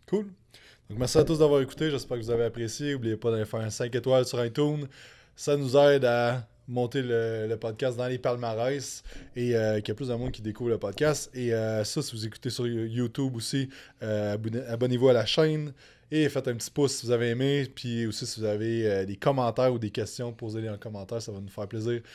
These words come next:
de vous répondre. Donc, sur ce, je vous souhaite une excellente journée et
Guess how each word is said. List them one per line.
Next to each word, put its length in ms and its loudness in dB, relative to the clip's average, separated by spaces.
de 100 6
vous 120 8
répondre. 440 4
Donc, 180 -2
sur 140 -8
ce, 360 6
je 60 -14
vous 100 -14
souhaite 200 -4
une 100 -4
excellente 380 0
journée 440 -4
et 220 -2